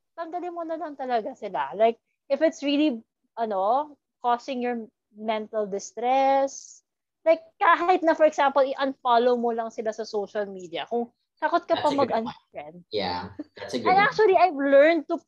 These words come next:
Speaker 1: prune, like, my face by social media. Like, periodically. Kasi minsan, di ba, minsan, like, you'd add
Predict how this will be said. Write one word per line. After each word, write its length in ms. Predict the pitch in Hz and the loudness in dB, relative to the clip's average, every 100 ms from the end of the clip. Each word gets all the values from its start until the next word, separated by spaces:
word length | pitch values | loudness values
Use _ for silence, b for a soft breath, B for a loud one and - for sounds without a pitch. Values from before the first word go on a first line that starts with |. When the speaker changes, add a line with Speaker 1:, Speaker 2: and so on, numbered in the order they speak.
| - | -4
Speaker 1:
prune, 540 | 269 262 233 214 226 | 0 2 2 -2 -4
like, 240 | 254 247 254 | -2 -2 -4
my 220 | 254 247 | -4 -4
face 300 | 233 220 208 | -4 -6 -6
by 220 | 202 226 233 | -4 -4 -2
social 320 | 240 220 240 | -2 -2 -4
media. 460 | 220 202 175 143 - _ _ _ _ _ _ | -6 -10 -10 -10 -14 _ _ _ _ _ _
Like, 240 | 269 262 | 2 4
periodically. 640 | 277 262 214 196 202 196 190 | 4 4 4 2 -4 -6 -6
Kasi 240 | 302 415 | -4 0
minsan, 380 | 403 415 415 381 | 2 2 0 2
di 80 | 381 | 2
ba, 160 | 226 247 | 2 0
minsan, 400 | 277 339 285 269 | -2 -6 -4 -2
like, 180 | 247 - _ _ _ _ _ | -4 -6 _ _ _ _ _
you'd 220 | 302 269 | -8 -6
add 240 | 269 277 | 0 0